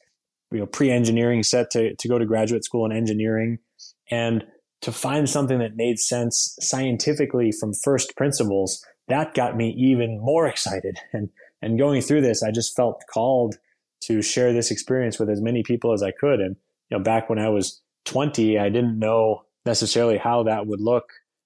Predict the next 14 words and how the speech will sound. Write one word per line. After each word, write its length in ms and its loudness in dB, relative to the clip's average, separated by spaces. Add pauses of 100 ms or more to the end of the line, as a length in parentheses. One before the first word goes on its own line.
(120)
now, 380 -2
but 300 -2
I 140 -2
ended 180 2
up, 240 0 (300)
I 120 -2
was, 220 -2
I 320 -12
came 200 0
to 80 2
graduate 360 2
school 280 2
at, 240 -10
at 80 -8